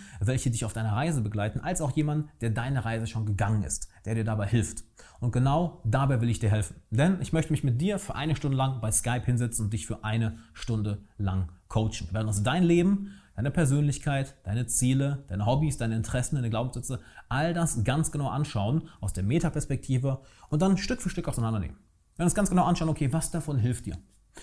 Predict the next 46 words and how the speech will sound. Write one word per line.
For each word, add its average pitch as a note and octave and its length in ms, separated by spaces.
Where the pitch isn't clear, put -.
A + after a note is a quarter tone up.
Was F3 180
davon D3+ 260
macht - 180
dich - 100
wirklich B2+ 240
glücklich? - 420
Was F3 160
davon E3+ 260
macht D#3 180
dich - 60
wirklich C#3 180
erfolgreich? C3+ 480
Vielleicht D3 240
bist A#3 200
du A#3 60
schon C3 120
erfolgreich. G2 400
Ich - 60
hatte D3+ 200
zig - 380
Klienten, E3 580
die C3+ 140
teilweise D3+ 420
Millionen-Business B2 720
aufgebaut G2 560
haben G2+ 240
und D#3 340
die B2 180
unglücklicher G3+ 380
waren C3+ 120
als B2 80
je C3+ 100
zuvor. G2+ 420
Bis F3+ 260
wir F3+ 60
dann D3 180
da C3+ 160
an C3+ 80
ihren A#2+ 160
Emotionen G#2+ 480
gearbeitet D3+ 400
haben, C3+ 160
an G#2+ 80
ihren G2 160
Glaubenssätzen, C#3+ 540
sprich - 360